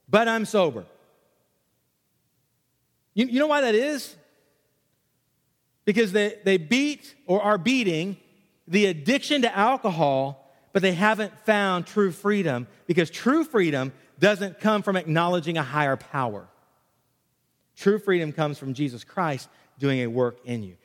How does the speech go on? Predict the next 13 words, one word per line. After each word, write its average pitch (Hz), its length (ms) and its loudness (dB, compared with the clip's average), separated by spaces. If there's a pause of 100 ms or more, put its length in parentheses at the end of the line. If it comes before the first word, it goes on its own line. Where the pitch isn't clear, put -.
(160)
Now, 143 100 2
let 160 140 2
me 160 80 -4
say 214 240 0
this. - 280 -14 (380)
I 165 200 4
am 156 200 -2
one 143 220 -2
hundred 220 440 -2
percent 220 380 -4
for 156 300 -2 (720)
twelve-step 151 320 0
programs. 110 480 -4